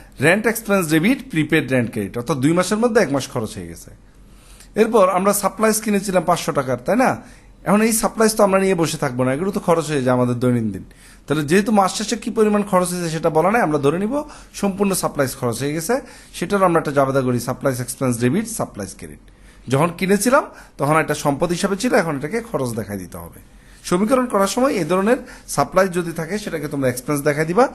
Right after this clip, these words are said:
আর যদি কোনো অগ্রিম থাকে অগ্রিমটাকে সমন্বয় করে যেটুকু সময় অতিবাহিত হয়েছে সেটুকুকে সমন্বয় করে দিবা।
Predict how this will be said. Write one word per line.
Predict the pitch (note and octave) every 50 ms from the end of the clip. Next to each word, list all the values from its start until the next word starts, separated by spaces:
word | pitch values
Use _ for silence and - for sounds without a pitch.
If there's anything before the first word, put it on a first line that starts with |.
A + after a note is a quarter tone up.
| - - - - - -
আর | - C3+
যদি | C3 C#3 D3 D#3
কোনো | D3 D#3 E3+ F#3
অগ্রিম | F3+ E3+ D#3+ E3 G#3 B3+ A#3
থাকে | G#3 G#3+ F#3 - D#3
অগ্রিমটাকে | C#3 C3 B2+ C#3 D#3 D3+ - F3+ - C#4 E4 F4 - - - - - -
সমন্বয় | - - D#3+ D3 C#3 C3+ C3+ C3
করে | B2+ C3 C3 C#3+ G#3
যেটুকু | A3+ F3+ C3+ D3 E3 D#3 G3+ G3 - B3+ B3 B3
সময় | A#3+ - - F3 D#3 D#3 D#3 D#3
অতিবাহিত | D3+ D#3 D3 C#3+ C#3 C#3 D3 C#3+ E3
হয়েছে | E3+ F#3+ F#3+ - C#4
সেটুকুকে | B3+ - - D#3 C3 D3 D3 E3 F3 G#3 - D#4+ G4+ - - - - -
সমন্বয় | - - - C#3+ C4+ - A2+ A2+ A2
করে | - G#2+ F#2+ F2+
দিবা। | E2 E2 C#2